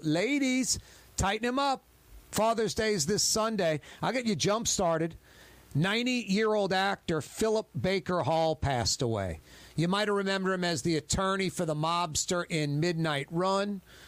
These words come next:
He was in Boogie Nights. He wasn't the Colonel, but he was Floyd something, the porn producer that was trying to convince Burt Reynolds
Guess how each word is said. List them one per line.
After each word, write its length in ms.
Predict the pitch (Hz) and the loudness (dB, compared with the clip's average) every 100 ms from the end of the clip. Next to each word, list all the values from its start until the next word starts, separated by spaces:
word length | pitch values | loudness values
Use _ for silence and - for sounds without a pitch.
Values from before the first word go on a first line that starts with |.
| - - - | -20 -20 -10
He 120 | - 202 | -2 0
was 200 | 196 196 | 2 0
in 180 | 208 | 0
Boogie 400 | 131 220 269 214 | 2 2 2 0
Nights. 340 | 147 113 104 - | 0 -2 -2 0
He 100 | 180 | 2
wasn't 400 | 202 202 202 143 | 2 0 -2 -2
the 80 | 185 | -6
Colonel, 600 | - 269 262 233 202 185 - - | -2 0 0 0 -2 -4 -12 -4
but 160 | 160 180 | -2 0
he 180 | 165 190 | 2 2
was 300 | 175 165 - - | 2 0 -4 -10
Floyd 960 | - - 240 254 254 254 254 247 254 254 | -6 -2 0 2 4 4 4 2 0 -2
something, 800 | - - - 254 247 - 147 143 139 - - - | 0 0 0 0 -2 -2 -2 -2 -4 -18 -20 -6
the 340 | 139 190 180 170 - | 0 2 2 -2 0
porn 400 | 233 247 240 208 | 2 2 0 -2
producer 580 | 170 165 165 - 175 | 0 0 0 0 0
that 240 | 165 165 - | 0 -2 -2
was 120 | - | -2
trying 240 | - 208 | 0 0
to 40 | 180 | -2
convince 420 | 190 180 196 - | -2 -2 -2 -4
Burt 280 | 117 185 190 | -2 -2 -2
Reynolds 600 | 170 180 175 143 151 - | -2 0 0 0 0 -4